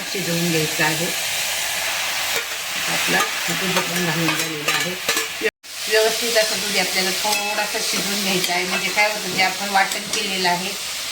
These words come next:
ते वाटण आपलं छान असं सगळं दुधीला लागतं. आणि नंतर आपण त्याच्यामध्ये थंड झाल्यानंतर गव्हाचं पीठ आणि थोडंसं बेसन पीठ घालून छान असं आपण पीठ मळून घेणार आहोत. तर आता तुम्ही पाहू शकता, आपल्याला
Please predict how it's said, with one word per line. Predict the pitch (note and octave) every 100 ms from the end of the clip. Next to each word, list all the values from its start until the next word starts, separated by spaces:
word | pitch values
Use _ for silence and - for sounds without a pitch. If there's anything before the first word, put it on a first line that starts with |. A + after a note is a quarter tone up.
| - -
ते | A3
वाटण | G3 F#3+ G#3
आपलं | G3 F#3 G#3+ B3 B3 - - - -
छान | F#3 G#3+ A3+
असं | A3+ F#3+ G3 A3+ B3+ - - - - - - - -
सगळं | A3+ G#3 A3 G#3+
दुधीला | A#3 G3+ G3+ G3
लागतं. | G3 F#3 - A3+ A3+ G3
आणि | G3 G3+
नंतर | G#3+ G3+ A3
आपण | G3 G3+ G3
त्याच्यामध्ये | G3 G3 F#3+ F#3 G#3
थंड | G3+ A3+ A3
झाल्यानंतर | G#3+ G#3 F#3 F3+ F3+ G3+ G3+
गव्हाचं | G3 F#3+ F#3
पीठ | F#3 A3
आणि | G3 F#3+ F3+
थोडंसं | G#3+ G3+ G3+ F#3 F3+
बेसन | F#3 - F#3
पीठ | F#3+ F3
घालून | F3 F3+ A3 - - - - -
छान | A3+ A#3 A#3+
असं | A3 -
आपण | F3+ F#3+ F#3+
पीठ | G#3+ B3+ - G#3+
मळून | G3 F3+ F3+
घेणार | F3+ E3+ D#3
आहोत. | D3 D3 D#3+ G3
तर |
आता | F#3+ F#3+ - - -
तुम्ही | A3 G#3+
पाहू | F#3 F#3+
शकता, | F#3+ G#3+ -
आपल्याला | F#3 - G3